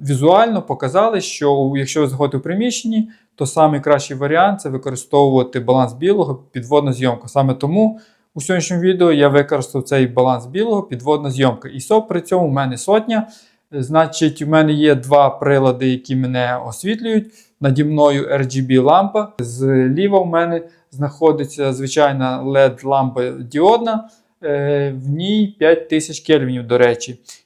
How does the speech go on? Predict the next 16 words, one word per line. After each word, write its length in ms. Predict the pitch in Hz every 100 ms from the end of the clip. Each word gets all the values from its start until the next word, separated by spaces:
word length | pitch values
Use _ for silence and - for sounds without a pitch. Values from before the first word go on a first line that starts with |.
| -
І 200 | 175 156
звук 340 | 123 190 185
я 60 | 165
записую 680 | 143 143 160 143 147 139
на 420 | 135 135 135 131 131
мікрофонну 580 | 139 147 139 160 147
систему 600 | 131 135 - 147 139 139
Ulanzi 460 | 139 147 139 127 143
А 160 | 139 135
М 100 | 127
вісімнадцять 640 | 127 135 135 127 123 -
Pro. 260 | 185 208 220 - _ _
Ось 240 | 156 139 143
у 40 |
мене 260 | 143 139 127
тут 440 | 127 139 123 -